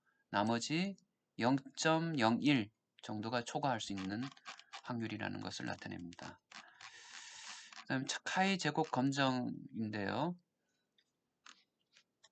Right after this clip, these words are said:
예, 카이 제곱 검정을 해가지고 실질적으로, 어, 데이터를 나타내고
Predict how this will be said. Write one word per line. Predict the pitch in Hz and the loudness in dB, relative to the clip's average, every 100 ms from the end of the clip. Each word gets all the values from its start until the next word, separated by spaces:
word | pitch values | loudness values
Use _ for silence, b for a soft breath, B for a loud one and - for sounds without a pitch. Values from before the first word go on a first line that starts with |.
| _ _ _ - - - _ - | _ _ _ -20 -20 -20 _ -8
예, | 131 123 | -4 -4
카이 | - 160 160 | 2 4 4
제곱 | 147 143 143 | 4 2 4
검정을 | 127 131 127 131 127 123 120 120 | 4 4 6 6 6 6 2 2
해가지고 | 113 110 104 104 98 123 156 175 180 - _ _ | 0 2 0 -2 -6 -4 -2 -2 -6 -10 _ _
실질적으로, | - - 147 151 147 147 135 120 67 73 | -8 -4 -2 2 2 4 6 4 2 -2
어, | 110 113 110 | 2 2 2
데이터를 | 127 131 - - 120 | 2 2 2 2 4
나타내고 | 107 - 117 104 101 131 165 | 2 0 0 0 0 -2 0